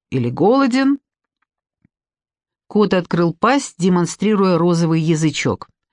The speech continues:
«Все ясно, товарищ, где-то наелся. Голодный ты бы всю душу вытряхнул.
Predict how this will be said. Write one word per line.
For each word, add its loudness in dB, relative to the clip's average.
«Все 0
ясно, 0
товарищ, -2
где-то -2
наелся. -2
Голодный 2
ты 0
бы 2
всю 0
душу 0
вытряхнул. -2